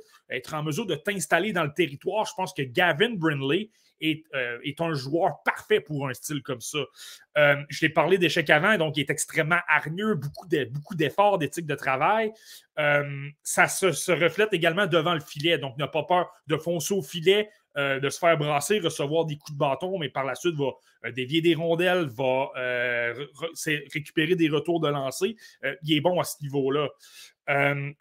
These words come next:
c'est un bon, il a un excellent coup de patin, donc, euh, il est très fluide. Donc, que-, lorsque je parle qu'il est efficace en échec avant, c'est parce qu'il réduit au maximum l'espace à l'adversaire, ce qui fait en sorte que tu commets, commets pas mal plus de revirements et ça, la rondelle peut peut-être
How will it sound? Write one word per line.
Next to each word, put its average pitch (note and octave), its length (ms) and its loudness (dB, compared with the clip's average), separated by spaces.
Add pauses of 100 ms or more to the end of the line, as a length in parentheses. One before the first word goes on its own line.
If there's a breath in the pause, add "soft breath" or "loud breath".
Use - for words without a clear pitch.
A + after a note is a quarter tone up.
c'est - 140 -4
un D3+ 60 2
bon, E3+ 220 2
il D#3+ 80 0
a - 20 4
un D3+ 100 0
excellent F3+ 400 2
coup - 120 -12
de - 80 -14
patin, D#3 380 0
donc, C3 300 -6
euh, C3+ 120 2
il B2+ 180 0
est - 100 -16
très D#3+ 260 2
fluide. D#3+ 500 6
Donc, C#3 180 -4 (140)
que-, F3+ 320 -6
lorsque F#3+ 260 2
je - 100 -4
parle F#3 180 2
qu'il D#3+ 100 -4
est D3+ 80 -4
efficace E3 400 0
en D#3 120 -4
échec D3 260 -6
avant, D3+ 240 2 (240 loud breath)
c'est - 80 -20
parce - 180 -4
qu'il D#3+ 240 -4
réduit C#3 300 0
au C3+ 220 4
maximum E3 800 0
l'espace D3 560 0
à C#3+ 60 0
l'adversaire, C#3 720 0 (380 loud breath)
ce - 100 -18
qui - 100 -18
fait A3 80 -2
en G3+ 80 0
sorte G3 200 -6
que - 40 -10
tu - 60 -12
commets, E3+ 240 2
commets E3+ 280 -2
pas F#3 140 4
mal E3 200 4
plus E3 180 -2
de E3 80 6
revirements C#3+ 540 2
et G3 100 -2
ça, D3+ 220 -2
la D3+ 140 2
rondelle D#3 480 0
peut D3+ 180 -4
peut-être D3+ 640 0